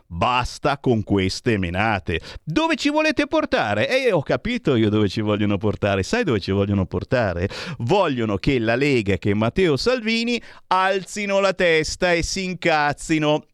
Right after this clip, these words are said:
Perché se si incazza la Lega, eh, stracciamento di vesti internazionale. Immediatamente, vabbè, il P D chiaramente continua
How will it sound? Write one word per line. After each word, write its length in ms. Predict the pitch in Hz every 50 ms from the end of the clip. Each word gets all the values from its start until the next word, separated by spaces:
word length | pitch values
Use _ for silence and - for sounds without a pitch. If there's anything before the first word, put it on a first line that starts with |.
| _
Perché 400 | - 302 302 262 - - 247 226
se 200 | - - - 247
si 140 | 233 - 208
incazza 440 | 185 160 - 190 208 202 - - 185
la 100 | 180 180
Lega, 540 | 185 175 160 135 110 98 107 131 156 170 165
eh, 640 | 156 175 180 156 151 147 139 135 135 135 131 120 117
stracciamento 1300 | 104 - - - 175 180 185 214 208 - - 196 185 147 151 151 160 175 208 226 220 190 - 190 185 180
di 140 | 156 165 156
vesti 680 | 135 143 143 156 170 175 - - - - 180 165 151
internazionale. 1500 | 151 151 151 139 - 151 139 127 127 135 143 147 156 - - - 127 117 101 92 101 113 135 139 131 113 104 92 90 87 90 - - - 143 -
Immediatamente, 1200 | 123 160 180 180 175 180 175 160 147 165 165 160 151 190 190 185 185 170 170 196 202 - - 120
vabbè, 200 | 101 101 120 101
il 120 | 80 -
P 140 | - 95 90
D 180 | 78 107 131
chiaramente 540 | 127 - 101 85 82 87 95 110 107 - 92
continua 440 | - 90 80 - - 117 117 110 92